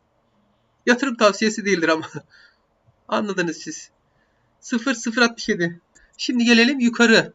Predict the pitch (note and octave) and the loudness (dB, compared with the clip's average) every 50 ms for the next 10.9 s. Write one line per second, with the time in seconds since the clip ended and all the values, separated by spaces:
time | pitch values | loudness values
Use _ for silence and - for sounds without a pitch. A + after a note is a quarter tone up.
0 | _ _ _ _ _ _ _ _ _ _ _ _ _ _ _ _ _ - E3 D#3+ | _ _ _ _ _ _ _ _ _ _ _ _ _ _ _ _ _ -4 -4 -4
1 | E3 - F#3+ F#3 F#3 F#3+ - - G3 G3 G3 F3 D3 - - - E3 D#3+ E3+ A3 | -2 -2 -2 -2 -4 -4 -2 0 0 2 0 -2 -4 -6 -8 -14 -8 -2 2 2
2 | A3 - - - - _ _ _ _ _ _ _ _ _ _ _ _ - - - | 2 2 2 -2 -14 _ _ _ _ _ _ _ _ _ _ _ _ -12 -4 0
3 | A#3 A3+ A3+ G#3+ G3+ A3 - B3 G3+ G#3 G#3 G#3+ G3+ G3+ A3 G#3+ G#3 F#3+ F#3 D#3+ | 2 2 4 2 0 -2 -2 -4 -4 -4 -4 -4 -2 0 2 4 4 4 4 4
4 | D#3+ D#3 E3 F3+ F3+ F3 G#3+ A3 G#3+ G3 F3+ E3+ D#3+ - - - _ _ _ _ | 2 2 0 -2 -2 2 2 2 2 2 2 0 0 -2 -6 -20 _ _ _ _
5 | _ _ - F3+ F3 E3+ G#3 G3+ G3+ G#3+ G#3 G#3 F3+ F3 F3+ G#3 G#3 F#3+ F#3 F3 | _ _ -4 -4 -2 0 0 0 0 0 -2 -2 0 -2 -2 -2 -2 -2 -2 -2
6 | F3 F3 E3+ E3 D3 - - - _ _ _ _ _ _ _ _ _ _ _ - | -2 -4 -6 -6 -6 -8 -10 -16 _ _ _ _ _ _ _ _ _ _ _ -8
7 | E3 D#3 E3 E3 E3+ - - _ _ _ _ _ - E3+ D#3 - - - - - | -6 -4 -2 -2 -2 -4 -6 _ _ _ _ _ -10 -10 -10 -10 -10 -12 -12 -12
8 | - F3+ - - D3+ C#3+ C#3+ C#3 D3+ E3 F3 E3+ _ _ _ _ _ _ _ _ | -12 -12 -10 -10 -8 -6 -4 -4 -4 -4 -4 -8 _ _ _ _ _ _ _ _
9 | _ _ _ _ _ _ - - - G3+ - - G#3+ G#3 G#3 - - - - - | _ _ _ _ _ _ -16 -12 -12 -8 -4 -2 -2 -2 -2 -6 -16 -20 -20 -14
10 | - - G3 F3 F3+ F3 - - F#3 E3+ E3+ D#3+ D#3 D3 D3+ - - | -10 -8 -6 -6 -6 -6 -4 -4 -4 -4 -4 -4 -6 -6 -8 -12 -20